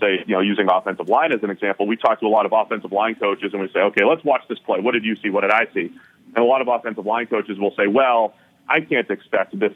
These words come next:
tackle to make that block, right? He's not that good, and this was bad coaching," right? And we say, "That's just, you know, that's just number sixty-eight missing a block." I don't know. I don't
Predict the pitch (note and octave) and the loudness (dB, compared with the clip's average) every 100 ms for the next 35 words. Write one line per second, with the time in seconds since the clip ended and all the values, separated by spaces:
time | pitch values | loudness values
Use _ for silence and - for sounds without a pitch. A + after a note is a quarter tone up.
0 | - A2+ A2 - G2+ A#2 A2 A2 G#2 F2 | -2 0 2 2 2 2 2 2 0 0
1 | G2+ F2+ E2 - - G2 G2 B2+ A2+ A2 | 0 0 -2 -4 0 0 2 2 2 2
2 | G2+ F#2 F3 E3 D3 C3 A2 C3 C3 F#2+ | 0 2 2 4 2 0 0 0 -2 0
3 | A#2 G#2 - G2 - - - G#2 G#2+ - | 0 -2 0 -2 -2 -12 -2 0 0 -4
4 | _ _ _ A2 G#2+ G2+ D#3+ E3 B2 A2+ | _ _ _ 0 2 4 2 4 2 0
5 | - C3 - D#3 A#2+ - _ _ _ _ | 0 -2 0 0 0 -2 _ _ _ _
6 | _ A2 G2+ F2+ _ _ - C#3 - C#3+ | _ 0 0 0 _ _ 0 0 -2 -4
7 | C#3+ B2+ - C#3 - A#2 - G#2+ G#2+ G#2 | -2 -2 0 -4 -2 -4 -2 -4 -2 -2
8 | G2 G2 F2+ - C3 B2+ A2+ C3 C#3 | 2 2 2 2 2 2 2 2 2